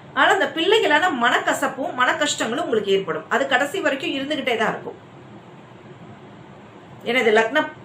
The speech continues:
புள்ளியாவோ இருந்தாலும் சரி, லக்னாதிபதியாவோ இருந்தாலும் இது கண்டிப்பா இது பொருந்தும். மிருகஷீரிட நட்சத்திரம் இவங்க சுறுசுறுப்பா, ஆக்டிவ்னஸா, போல்டா, எந்த ஒரு விஷயமா இருந்தாலும் சரி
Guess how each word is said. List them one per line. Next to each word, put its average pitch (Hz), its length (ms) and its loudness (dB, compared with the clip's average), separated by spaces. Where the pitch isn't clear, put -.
புள்ளியாவோ 262 420 6
இருந்தாலும் 233 320 -2
சரி, 254 200 -2
லக்னாதிபதியாவோ 233 760 0
இருந்தாலும் 214 360 -4
இது 214 80 4
கண்டிப்பா 262 420 0
இது 190 80 -2
பொருந்தும். 160 320 -6
மிருகஷீரிட 254 560 0
நட்சத்திரம் 170 400 -8
இவங்க 320 260 6
சுறுசுறுப்பா, 381 460 0
ஆக்டிவ்னஸா, 269 560 -2
போல்டா, 269 400 8
எந்த 294 180 0
ஒரு 302 140 0
விஷயமா 302 280 0
இருந்தாலும் 262 320 0
சரி 180 160 2